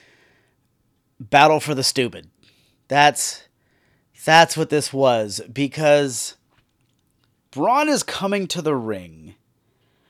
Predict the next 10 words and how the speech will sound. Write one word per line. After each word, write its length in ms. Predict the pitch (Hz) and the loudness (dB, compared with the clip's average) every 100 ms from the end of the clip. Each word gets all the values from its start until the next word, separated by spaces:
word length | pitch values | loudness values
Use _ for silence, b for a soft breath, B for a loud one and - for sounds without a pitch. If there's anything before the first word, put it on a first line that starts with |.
| _ _ _ _ | _ _ _ _
and 240 | 156 180 175 | -6 -4 -2
Michael 420 | 165 185 208 208 | 0 0 0 -2
Cole 440 | - 202 208 180 | -2 2 4 4
says, 880 | - - 214 208 151 123 113 110 - - _ _ _ _ _ _ _ _ _ _ _ _ _ _ _ _ _ _ | 2 0 4 6 6 4 -2 -6 -8 -12 _ _ _ _ _ _ _ _ _ _ _ _ _ _ _ _ _ _
"Braun 420 | 123 156 233 254 | -4 4 6 8
is 180 | 247 165 | 6 0
fighting 440 | - 196 233 214 170 | 0 0 0 2 2
this 240 | 190 - | 2 0
match 580 | 147 185 170 143 - - b b b | 2 4 4 2 0 -6 b b b
for 280 | - 170 | -6 -6